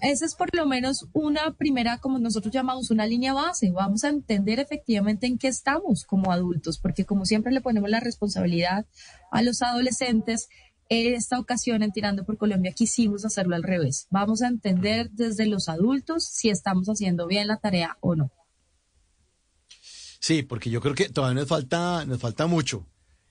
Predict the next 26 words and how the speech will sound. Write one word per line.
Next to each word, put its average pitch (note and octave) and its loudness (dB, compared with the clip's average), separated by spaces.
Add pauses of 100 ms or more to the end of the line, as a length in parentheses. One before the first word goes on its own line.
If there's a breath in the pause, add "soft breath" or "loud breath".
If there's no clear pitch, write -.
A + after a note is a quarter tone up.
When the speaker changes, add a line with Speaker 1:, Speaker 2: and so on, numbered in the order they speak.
(100)
Speaker 2:
Eh, C3+ 0 (320)
sigue F3 2
siendo G3+ 0
tabú D#3 0
el D3+ -4
tema G3 0
del, C3 -4
del, B2 -10
de, A#2+ -8
de, A2 -12
del A2+ -6
sexo E3+ 0 (420 soft breath)
y D#3+ 0
desinformación. C#3+ 0
Si D3 -2
nosotros C3 -2 (260 soft breath)
como E3 2
adultos C3 0
no F#3 0
estamos F3 0
informados, C3 0
pues C#3+ 0
¿qué D3+ 2
le D#3 2
vamos E3 0
a, D3 -2